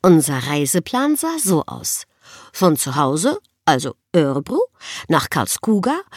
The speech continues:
von Karlskoga nach Kristinehamn, von Kristinehamn nach Kolsta, von Kolsta nach Krüms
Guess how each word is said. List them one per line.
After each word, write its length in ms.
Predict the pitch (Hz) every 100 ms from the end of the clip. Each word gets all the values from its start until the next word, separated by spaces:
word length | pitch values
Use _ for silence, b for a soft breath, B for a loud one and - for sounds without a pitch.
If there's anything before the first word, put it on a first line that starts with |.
| B -
von 240 | 175 156
Karlskoga 760 | 143 - - - 226 214 320 415 B -
nach 200 | 147 -
Kristinehamn, 720 | 160 - - 151 127 233 403 - B -
von 180 | 170
Kristinehamn 720 | - 147 - 190 151 170 320 294
nach 220 | - -
Kolsta, 440 | 240 370 - 370 370 B B
von 240 | - 147
Kolsta 500 | - 269 320 - 302
nach 200 | 240 - -
Krüms 380 | 285 427 427